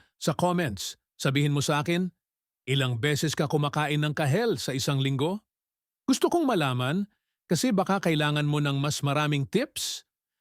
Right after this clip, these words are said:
At kung may kakilala kang senior na kailangan marinig ang video na ito, i-share mo sa kanila. Baka ikaw ang dahilan kung bakit sila mag-improve ang kalusugan.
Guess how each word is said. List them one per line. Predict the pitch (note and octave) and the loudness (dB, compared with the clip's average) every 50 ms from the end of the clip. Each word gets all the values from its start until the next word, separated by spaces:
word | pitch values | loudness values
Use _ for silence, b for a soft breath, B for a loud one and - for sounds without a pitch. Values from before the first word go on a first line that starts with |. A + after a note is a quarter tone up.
| _ _ _ | _ _ _
At | - F3+ F#3 - | -2 -2 0 2
kung | - C4+ C4 B3 | 2 2 4 4
may | B3 A3+ | 2 2
kakilala | - G3 - F3+ D#3+ D#3+ D#3 D#3 D3+ D3+ - | 0 0 0 2 0 2 0 0 0 0 0
kang | D3+ D3 C3 | 0 -2 -2
senior | - - D#3 C#3+ C#3 B2+ B2+ A#2+ B2 C#3+ | 0 0 0 0 2 0 -2 -2 -4 -4
na | D#3 C#3 B2 | -4 -4 -2
kailangan | - C3+ C3+ C3+ C#3 C#3 C#3 C3+ B2+ | 0 0 0 0 0 0 0 -2 -2
marinig | B2+ C3 C3 C3 C3 C3 D3 D3+ | 0 0 0 0 0 0 0 0
ang | C3+ C3+ B2 A#2+ | 0 -2 -2 0
video | A#2+ D3+ C#3+ A#2+ C#3 C#3 | 0 0 0 0 -2 -2
na | C3+ B2+ | -2 -2
ito, | B2+ A2+ - C3+ B2 C3 C#3+ - _ _ _ _ _ _ _ _ _ | -4 -4 -4 -4 -4 -4 -6 -10 _ _ _ _ _ _ _ _ _
i-share | - C#3+ C#3+ - - D#3 D3+ D3+ D#3 D#3 | -2 0 0 2 2 2 2 2 2 2
mo | E3+ | 0
sa | F3+ - - G#3 | 0 0 -2 0
kanila. | - A3+ A3 A#3 A#3 G#3+ C3 E2 - _ _ _ _ _ _ _ _ _ _ _ _ _ | 0 0 0 2 0 -2 -2 -4 -10 _ _ _ _ _ _ _ _ _ _ _ _ _
Baka | - C#3 - E3 E3 D3+ | -2 0 2 2 2 2
ikaw | E3 D3 - F3 E3 E3 E3+ | 0 0 0 0 0 0 0
ang | E3+ E3 D#3+ | 0 0 2
dahilan | E3 D#3+ D#3 D#3+ E3 F#3 F#3 D#3 C#3 C3+ B2+ b b b b _ _ | 2 2 2 2 0 0 0 -2 -2 -4 -6 b b b b _ _
kung | _ - C#3+ C#3 B2 | _ -2 -2 0 0
bakit | D3+ D3+ D3 - D#3 C#3 | 0 -2 0 -2 -4 -2
sila | - - D3 C#3 D3 D3 D3 | 0 -2 0 0 0 -2 -2
mag-improve | C#3+ C#3 C#3 C3+ C#3 C#3 C#3 A#2 - D3 D3+ D3 C#3 C3 | -2 -2 -2 -2 -2 -2 -4 -2 0 0 0 0 0 -2
ang | C3+ C#3 | -4 -2
kalusugan. | B2+ D3 C#3 C#3 C#3 - - C3+ C3+ B2+ C3 B2+ A#2 G#2 F#2 | -2 -2 -2 0 -2 0 0 -2 0 0 -2 -2 -2 -4 -6